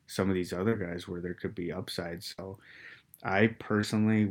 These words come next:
wouldn't put him in my top twenty-five. I'd probably put him somewhere between twenty-five, thirty-five. I haven't gone through mine. So it's not terribly off with you having him at seventeen. There's just a few other players that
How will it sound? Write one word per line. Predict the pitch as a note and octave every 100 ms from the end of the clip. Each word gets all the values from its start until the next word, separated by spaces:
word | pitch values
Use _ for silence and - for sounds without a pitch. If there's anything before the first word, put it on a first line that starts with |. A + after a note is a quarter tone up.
| F#2+
wouldn't | G2 G2 -
put | - G#2
him | G2+ F#2+
in | E2+ F#2+
my | F2+
top | F2 - E2
twenty-five. | - F#2 F2 F2+ G2 G#2+ G#2
I'd | F2+ F2
probably | - F#2 F2 F2+
put | - G2 -
him | G2+ F2
somewhere | F2 G2 F2+ F2
between | F2+ - F#2 F2+ F2+ G2+ -
twenty-five, | - G2+ G2+ F#2+ F#2
thirty-five. | F#2+ F#2+ G2 G#2 G2
I | F#2
haven't | F#2 F#2
gone | F2+ F2+ F2+
through | F#2
mine. | F2+ F2+ F#2+ G#2 - - - - -
So | - G#2 G#2 A2 -
it's | B2+
not | D#3 C#3+ - _ _ -
terribly | - G2 G2 A2 A2
off | A2 A2
with | G2+ F#2+
you | F#2
having | F#2+ F#2 F#2
him | F2+
at | E2+
seventeen. | - F2 F2 F#2+ G2+ G#2 G#2+ G#2+ _ _ _ _ _ - -
There's | A2+ G#2+
just | A2+
a | G#2+
few | G#2+ G#2
other | G2 F2+
players | - F#2+ F#2 F2+ -
that | F2 E2+